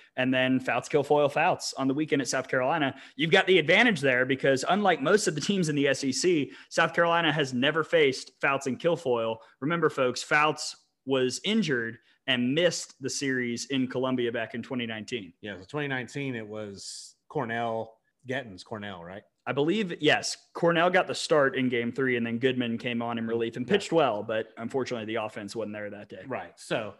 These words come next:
Speaker 2: yeah, that, it's amazing to think, even though it was twenty nineteen, that, uh, they haven't seen either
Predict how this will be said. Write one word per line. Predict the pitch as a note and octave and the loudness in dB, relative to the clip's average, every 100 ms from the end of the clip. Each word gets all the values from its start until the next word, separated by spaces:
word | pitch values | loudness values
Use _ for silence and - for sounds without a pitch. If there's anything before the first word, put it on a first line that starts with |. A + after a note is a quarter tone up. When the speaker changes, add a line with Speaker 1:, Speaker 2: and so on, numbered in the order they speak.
| _ - | _ -2
Speaker 2:
yeah, | D3 G#2 | 0 0
that, | A2+ C3+ | -4 -6
it's | B2+ C3+ | -6 -8
amazing | C3 A2+ D3 C#3 B2+ | -8 -4 -2 -2 -6
to | A2+ | -8
think, | C#3+ C#3 A#2+ | -8 -8 -10
even | A2 | -10
though | A2+ A2 | -8 -6
it | G#2+ | -6
was | A#2 A#2 - | -8 -8 -10
twenty | A#2+ | -10
nineteen, | A2 G#2 G2+ B2 A#2 G2 | -10 -10 -12 -12 -12 -12
that, | F#2+ _ _ _ - | -16 _ _ _ -16
uh, | G2 F#2+ F#2+ | -14 -14 -10
they | G2+ | -8
haven't | A2+ G2+ - | -8 -10 -14
seen | A2 G2+ | -14 -12
either | A2 G#2+ G2 | -12 -10 -12